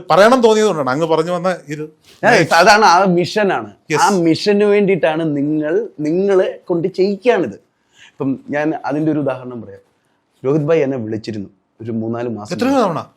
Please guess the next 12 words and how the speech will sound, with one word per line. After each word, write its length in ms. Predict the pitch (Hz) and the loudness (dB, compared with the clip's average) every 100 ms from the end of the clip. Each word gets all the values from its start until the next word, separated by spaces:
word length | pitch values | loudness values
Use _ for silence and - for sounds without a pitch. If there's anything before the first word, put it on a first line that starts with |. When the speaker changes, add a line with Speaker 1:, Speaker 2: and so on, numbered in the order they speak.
| _ _ _ | _ _ _
Speaker 2:
ഞാൻ 180 | 131 165 | -6 -4
അന്നേരം 260 | 143 143 131 | -4 -4 -6
പറഞ്ഞത് 400 | 110 113 107 - _ _ _ | -10 -10 -12 -16 _ _ _
പല 140 | 165 196 | -8 0
ഒഴിവുകഴിവുകളാണ്. 720 | 190 185 190 170 143 107 98 | 4 4 4 2 0 -6 -14
അതിൻ്റെ 400 | - - 156 160 - | -20 -10 -6 -6 -4
കാരണം 280 | 175 202 185 | -4 -2 -4
എന്താണെന്ന് 260 | 156 147 | -4 -6
ഞാൻ 100 | 139 | -8
ഇപ്പോൾ 200 | 139 - | -10 -6
ഓപ്പൺ 300 | 165 - 117 | -6 -6 -14
ചെയ്യും. 160 | 92 | -16